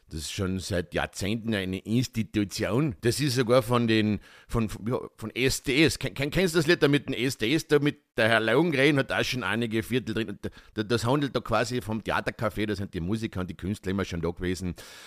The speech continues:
Und seit den achtziger Jahren ist da eigentlich immer Remi Demi, da haben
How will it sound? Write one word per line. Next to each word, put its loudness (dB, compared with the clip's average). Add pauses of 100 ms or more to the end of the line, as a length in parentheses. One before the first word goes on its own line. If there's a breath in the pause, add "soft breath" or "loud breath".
(120)
Und -2
seit 2
den 0
achtziger 2
Jahren 6 (340 soft breath)
ist -4
da 6
eigentlich 4
immer 2
Remi 2
Demi, 0
da 0
haben -6